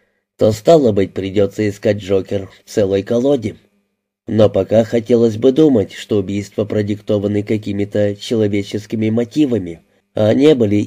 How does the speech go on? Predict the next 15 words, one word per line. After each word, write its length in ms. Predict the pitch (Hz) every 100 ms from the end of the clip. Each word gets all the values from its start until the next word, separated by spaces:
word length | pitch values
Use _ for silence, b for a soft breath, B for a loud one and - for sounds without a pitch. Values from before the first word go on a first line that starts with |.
| 123
измыслены 760 | 117 139 156 - 110 98 98
в 40 | 92
компьютеризированном 1160 | 123 110 110 110 107 101 98 95 98 98 98 -
мозгу 420 | 113 104 95 92
глухого. 640 | 101 117 113 143 131 98 - _ _ _ _ - -
Хейс 440 | 127 143 107 -
просматривал 880 | 101 101 - 101 101 104 101 104 101 -
расписание 800 | 113 110 107 113 104 98 92 92
тренировок 720 | 92 95 95 95 98 101 104 120
Нэнси. 500 | 135 127 107 - 80 _ _ _ _ _
Карелла 360 | 113 135 147
листал 480 | 110 101 90 - 95
ее 220 | 95 95
записную 640 | 95 101 104 92 107 110 110
книжку. 500 | 131 143 113 -